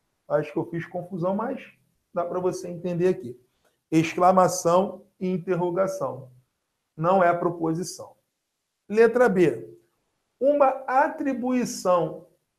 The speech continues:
do perito criminal é analisar documentos em locais de crime? Então, pessoal, sim, né?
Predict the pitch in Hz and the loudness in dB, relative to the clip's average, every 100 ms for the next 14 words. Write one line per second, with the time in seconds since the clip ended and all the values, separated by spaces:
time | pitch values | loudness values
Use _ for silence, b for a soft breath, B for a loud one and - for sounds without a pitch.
0 | _ _ _ _ _ _ _ _ 156 208 | _ _ _ _ _ _ _ _ 2 6
1 | 226 220 214 190 190 165 - 131 - 196 | 6 4 4 4 2 -4 -6 -14 -6 0
2 | 202 185 175 196 180 - 190 190 185 185 | 2 2 4 6 4 2 4 4 4 0
3 | 196 190 160 170 170 180 185 180 160 175 | -2 -2 2 2 2 0 -2 -4 -2 2
4 | 190 156 - - - _ 180 190 180 170 | 2 0 -6 -14 -20 _ -2 4 4 4
5 | 156 151 147 143 - 190 180 139 - - | 2 2 2 -4 -2 0 0 -2 -10 -20
6 | _ _ _ _ _ _ _ _ _ _ | _ _ _ _ _ _ _ _ _ _
7 | _ _ _ _ _ _ _ _ 381 370 | _ _ _ _ _ _ _ _ 0 4
8 | 381 381 196 131 - - 466 403 254 240 | 4 6 6 4 0 -8 -6 0 2 0